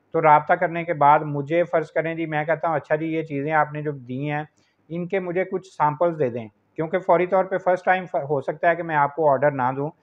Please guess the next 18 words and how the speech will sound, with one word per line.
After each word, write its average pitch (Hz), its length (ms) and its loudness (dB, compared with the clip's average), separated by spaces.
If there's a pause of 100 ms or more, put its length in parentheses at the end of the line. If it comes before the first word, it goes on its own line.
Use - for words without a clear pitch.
(260)
तो 147 40 -8
मैं 160 120 0
आपसे 175 240 4
कहूँगा 175 300 2
कि 175 160 -6
कुछ 175 280 -12
सैंपल 151 400 -2
जो 156 100 -4
हैं 147 140 -2
वो 151 160 -4
मुझे 139 220 -6
आप 135 260 0
डिलीवर 127 260 -4
कर 151 180 0
दें, 143 180 -8
मुझे 135 240 -10
दे 117 220 -6
दें। 139 160 -8